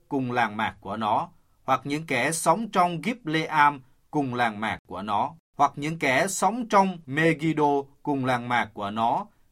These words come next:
vì dân Canaan đã quyết sống trong xứ đó. Khi Israel trở nên mạnh mẽ rồi, họ buộc dân Canaan phải phục vụ họ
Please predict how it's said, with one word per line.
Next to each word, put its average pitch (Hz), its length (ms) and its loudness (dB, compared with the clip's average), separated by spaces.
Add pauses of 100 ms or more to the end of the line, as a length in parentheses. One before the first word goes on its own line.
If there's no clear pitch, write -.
vì 139 240 -4
dân 196 340 -2
Canaan 196 680 0
đã 113 180 -2
quyết 233 320 -6
sống 185 340 -2
trong 127 280 -4
xứ 131 200 -6
đó. 127 320 0 (600)
Khi 190 220 0
Israel 180 720 0 (100)
trở 107 160 -6
nên 165 280 0
mạnh 110 240 -4
mẽ 107 180 -4
rồi, 117 320 -4 (320)
họ 135 200 2
buộc 139 320 -2
dân 196 260 -2
Canaan 196 640 0
phải 113 220 -4
phục 139 280 -10
vụ 117 240 -6
họ 107 240 0